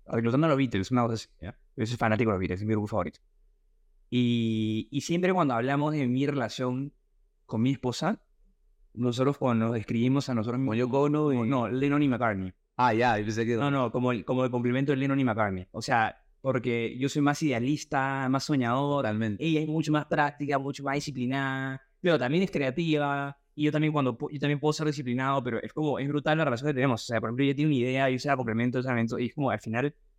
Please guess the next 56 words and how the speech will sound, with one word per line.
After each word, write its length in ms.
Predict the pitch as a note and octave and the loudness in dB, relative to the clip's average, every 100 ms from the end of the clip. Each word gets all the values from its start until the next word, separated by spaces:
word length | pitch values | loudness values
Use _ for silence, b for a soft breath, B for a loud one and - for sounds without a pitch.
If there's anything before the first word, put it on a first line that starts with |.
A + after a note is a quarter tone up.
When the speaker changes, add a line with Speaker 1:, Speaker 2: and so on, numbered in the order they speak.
| - | -2
Speaker 1:
lo 180 | B2+ A#2 | 0 2
que 80 | |
sale 300 | A2+ D3+ D#3+ | 2 2 2
de 60 | E3+ | 4
la 100 | D3 | 2
combinación 460 | A#2+ A2+ G#2+ - C#3 | 2 0 0 0 2
de 80 | C#3+ | 2
los 100 | A#2 | 2
dos 300 | A#2+ D3 - | 0 0 -4
es 140 | B2+ | -2
mucho 280 | C#3+ C#3+ D3 | 0 2 2
mejor 300 | C3 B2+ B2+ | 0 2 2
que 80 | B2+ | 2
lo 100 | A#2+ | 2
que 140 | A2+ | 0
cada 200 | G#2+ A#2 | 2 2
uno 120 | B2+ | 4
hubiera 160 | A#2+ A#2 | 2 2
podido 160 | G#2+ G#2+ | 0 -2
hacer 160 | A#2+ | -2
por 140 | A#2+ G#2+ | -8 -4
su 60 | |
cuenta. 280 | A2 G#2 - _ _ - - _ | -2 -2 -4 _ _ -20 -20 _
Entonces, 240 | C3 C3+ | -2 2
en 60 | A#2 | 4
verdad, 300 | A2+ C#3+ C#3 | 6 4 2
sí, 200 | D3 C#3+ | 0 0
yo 80 | |
sí 120 | C#3+ C#3 | 0 0
creo 120 | C#3+ | 0
que 80 | C3+ | 2
un 140 | C3+ | 2
gran 200 | C3+ C#3 | 2 0
impulso 360 | C#3 C3 C#3 D3 | 0 0 -2 2
a 20 | |
mi 140 | B2+ A2 | 2 2
vida 500 | B2 A#2+ B2 C#3+ - | 2 2 0 -2 -6
y 100 | A#2+ | -4
a 60 | A2 | -2
mi 100 | A#2 | 2
carrera 300 | A2 A#2+ B2+ | 4 4 2
en 80 | B2+ | 0
general 400 | A#2 G#2 A2+ G#2+ | 0 2 2 2
es 140 | - | -4
que, 80 | A2 | -10
es, 140 | - - | -10 -12
es 160 | G2+ | -8
que 120 | - | -2
ella 120 | G#2+ G#2 | 0 2
llega 160 | G#2 | 2
a 40 | G#2+ | 2
mi 120 | F#2+ | 0
vida. 300 | F2 - - | -2 -8 -18
O 100 | - | -10
sea, 200 | - F2+ | -6 -4
es, 200 | - | -6